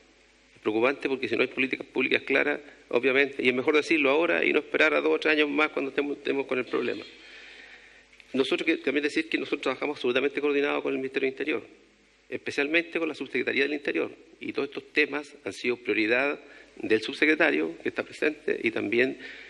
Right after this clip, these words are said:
de nosotros, de la, de la, nosotros las reuniones, va siempre el jefe nacional de extranjería, que, que me acompaña a la derecha, y, y hemos hecho todo este, este trabajo con mucha responsabilidad.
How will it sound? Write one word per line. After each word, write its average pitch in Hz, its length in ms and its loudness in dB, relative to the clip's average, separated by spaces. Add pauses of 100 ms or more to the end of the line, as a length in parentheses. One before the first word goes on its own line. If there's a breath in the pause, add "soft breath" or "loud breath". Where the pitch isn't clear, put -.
(120 loud breath)
de 107 120 4
nosotros, 131 480 0
de 120 80 2
la, 107 100 0
de 101 140 -2
la, 104 220 -4 (200 loud breath)
nosotros - 180 2
las 107 140 4
reuniones, 113 460 4 (360)
va 104 160 0
siempre - 320 2
el 123 60 -8
jefe 135 220 2
nacional 127 260 -2
de 127 60 0
extranjería, 127 560 -2
que, 110 280 -6
que - 100 -12
me 117 40 -8
acompaña 113 480 -4
a 107 100 -12
la 104 120 -8
derecha, 120 340 -6 (640 loud breath)
y, 113 540 -4
y 110 140 0
hemos 151 180 4
hecho 156 240 -2
todo 156 140 0
este, 160 280 -4
este 131 420 0
trabajo 143 540 -2
con 117 120 -6
mucha 135 200 -6
responsabilidad. 127 680 -4